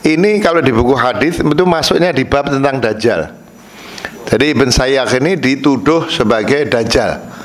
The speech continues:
pada, pada masa Nabi itu. Jadi sudah ada ini Ibn Sayyar ini disebut Dajjal. Ibn Sayyar ini kalau dalam pengamatan yang semata-mata negatif, dia ini kayak dukun, bisa ngeramal-ngeramal gitu.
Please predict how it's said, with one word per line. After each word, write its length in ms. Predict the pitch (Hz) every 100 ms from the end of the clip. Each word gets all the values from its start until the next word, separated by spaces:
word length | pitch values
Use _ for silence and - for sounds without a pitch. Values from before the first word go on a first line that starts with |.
| - - - - -
pada, 360 | - 101 107 107 -
pada 340 | 104 104 107 95 95
masa 400 | 104 101 - 107
Nabi 400 | 104 104 104 87
itu. 160 | 82
Jadi 200 | 82 113
sudah 280 | 135 117 113
ada 160 | 113 117
ini 240 | 101 104
Ibn 160 | 95 101
Sayyar 320 | 104 95 90
ini 80 | 143
disebut 400 | 110 113 107 104
Dajjal. 400 | 95 85 95 123 156 - - - - -
Ibn 280 | 147 143 147
Sayyar 400 | 131 143 139 139 123
ini 400 | 127 131 190 226
kalau 280 | - 143 147
dalam 520 | 127 123 123 127 127 127 - - -
pengamatan 560 | 131 139 135 135 139 135
yang 100 | 127
semata-mata 600 | 117 120 113 120 120 120
negatif, 600 | 120 110 107 92 143 143
dia 120 | 131 131
ini 120 | 165
kayak 240 | 170 151
dukun, 400 | 135 131 135 82 - - - -
bisa 240 | 131 127 151
ngeramal-ngeramal 800 | 143 143 139 139 143 143 139 117
gitu. 200 | 90 80